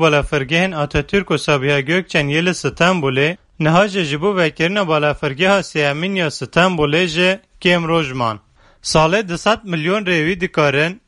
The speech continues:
rêwîtî li vê balafirgehê bikin. Heketî kêmasî çê nebe,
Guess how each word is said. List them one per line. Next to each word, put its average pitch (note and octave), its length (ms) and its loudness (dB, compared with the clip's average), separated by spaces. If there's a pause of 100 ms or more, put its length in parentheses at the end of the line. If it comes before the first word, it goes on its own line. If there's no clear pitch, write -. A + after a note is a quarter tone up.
(100)
rêwîtî E3 500 2
li G3+ 40 4
vê G#3 220 2
balafirgehê E3+ 720 0
bikin. B2+ 380 -4 (440)
Heketî G#3 480 0
kêmasî G#3 540 0
çê G#3 240 0
nebe, G#3 460 0